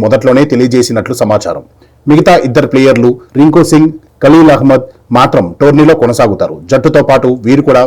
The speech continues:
వెస్టిండీస్కి వెళ్తారు. ముందు జాగ్రత్త కోసం బీసీసీఐ ట్రావెల్ రిజర్వ్ ప్లేయర్లను ఎంపిక చేసింది. టోర్నీ మొదట్లో టాప్ పదిహేనులోని ప్లేయర్లకు అనుకోని గాయాలైతే రీప్లేస్‌మెంట్ చేయడానికి ఈ నలుగురిని పంపించింది. భారత్ నుంచి సడన్గా అమెరికా, వెస్టిండీస్కు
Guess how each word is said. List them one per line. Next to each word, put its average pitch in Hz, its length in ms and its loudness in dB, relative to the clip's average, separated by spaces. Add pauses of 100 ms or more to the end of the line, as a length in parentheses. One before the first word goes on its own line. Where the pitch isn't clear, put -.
వెస్టిండీస్కి 120 560 -4
వెళ్తారు. 82 320 -6 (280)
ముందు 175 240 2
జాగ్రత్త 160 380 2
కోసం 147 240 2 (220)
బీసీసీఐ 147 500 2 (320)
ట్రావెల్ 151 380 2
రిజర్వ్ 151 280 2
ప్లేయర్లను 127 420 2 (140)
ఎంపిక 123 320 -2
చేసింది. 90 320 -6 (160)
టోర్నీ 180 340 4
మొదట్లో 127 340 2 (320)
టాప్ 175 280 2
పదిహేనులోని 156 580 4
ప్లేయర్లకు 131 460 0 (300)
అనుకోని 156 300 2 (100)
గాయాలైతే 135 540 2 (280)
రీప్లేస్‌మెంట్ 170 520 0
చేయడానికి 139 380 2 (180)
ఈ 147 120 2
నలుగురిని 147 440 2
పంపించింది. 104 520 -6 (320)
భారత్ 165 340 0
నుంచి 143 220 0 (120)
సడన్గా 165 380 4 (160)
అమెరికా, 151 320 2 (180)
వెస్టిండీస్కు 151 560 2